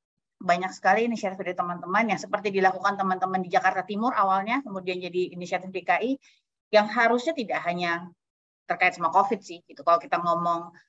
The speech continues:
eh, mengenai digital campaign, itu kan bisa banyak sekali isu yang kita lakukan, gitu, teman-teman. Jadi sebenarnya memang niatnya adalah menginspire bagaimana, eh,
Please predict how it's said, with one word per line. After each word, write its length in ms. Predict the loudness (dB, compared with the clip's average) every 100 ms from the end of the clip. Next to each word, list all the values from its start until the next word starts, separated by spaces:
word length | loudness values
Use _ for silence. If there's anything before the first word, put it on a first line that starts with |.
| _ _ 0
eh, 160 | 4 4
mengenai 560 | 2 0 0 0 0
digital 640 | -4 -6 -2 4 6 6 4
campaign, 560 | 0 0 2 2 2
itu 80 | -2
kan 160 | -2 -2 0
bisa 160 | -2
banyak 240 | -4 -6 -4
sekali 320 | 0 0 -2
isu 160 | -8
yang 160 | -8 -10 -8
kita 160 | -6
lakukan, 560 | -4 -6 -10 -6 -6 -6
gitu, 160 | -18 -16
teman-teman. 400 | -14 -14 -12 -8
Jadi 240 | -8 -4
sebenarnya 320 | -4 -2 0
memang 320 | 0 0 -2
niatnya 400 | -2 -4 -4 -4
adalah 240 | -2 0 0
menginspire 880 | -2 -8 -8 -4 2 4 4 0 -4 _ _ _ _ _ -2
bagaimana, 960 | 0 0 -2 -2 -4 -2 2 2 0 -4 _ _ _ -6
eh, 480 | 0 2 2 0